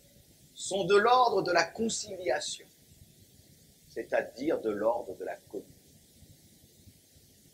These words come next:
C'est faire que l'être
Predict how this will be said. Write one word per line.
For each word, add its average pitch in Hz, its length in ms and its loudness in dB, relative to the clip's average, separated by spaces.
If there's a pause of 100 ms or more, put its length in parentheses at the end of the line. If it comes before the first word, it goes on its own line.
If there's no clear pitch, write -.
(220)
C'est 180 680 2 (600)
faire 202 680 4
que 156 100 0
l'être 165 520 6